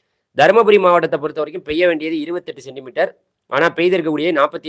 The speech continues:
ஆறு சென்டிமீட்டர். இது இயல்பை காட்டிலும் அறுபத்தஞ்சு சதவீதம் அதிகம்.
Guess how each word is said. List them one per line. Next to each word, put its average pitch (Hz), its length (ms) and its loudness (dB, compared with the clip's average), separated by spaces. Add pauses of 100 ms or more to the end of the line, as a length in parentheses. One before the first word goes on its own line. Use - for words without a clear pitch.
ஆறு 123 120 -4
சென்டிமீட்டர். 127 400 -6
இது 147 120 -6
இயல்பை 156 340 -6
காட்டிலும் 143 300 -6 (180)
அறுபத்தஞ்சு 151 460 -2
சதவீதம் 131 340 -4
அதிகம். 104 260 -12